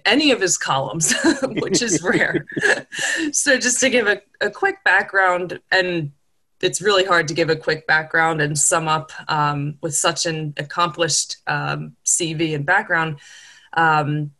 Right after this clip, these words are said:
Doctor Canaris is a professor at Loyola University Chicago's Institute of Pastoral Studies. Uh, my co-host Mike and I both received our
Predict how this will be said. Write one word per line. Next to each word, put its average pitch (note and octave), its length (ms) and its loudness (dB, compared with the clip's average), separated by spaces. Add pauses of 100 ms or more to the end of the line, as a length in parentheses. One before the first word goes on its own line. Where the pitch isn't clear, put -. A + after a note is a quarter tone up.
Doctor F3+ 320 0
Canaris G3 600 2
is E3 120 -2
a D#3 200 0
professor E3+ 720 0
at E3 320 0
Loyola D#3+ 360 0
University E3 840 -2
Chicago's D#3 760 -2
Institute G#3 640 -4
of D#3+ 180 -4
Pastoral A3+ 540 -2
Studies. - 600 -4 (760)
Uh, E3+ 220 2
my E3 140 0
co-host E3 520 -4
Mike E3+ 220 -2
and D#3+ 100 -2
I D#3 360 -2
both F3+ 240 0
received E3 380 -2
our D#3+ 340 2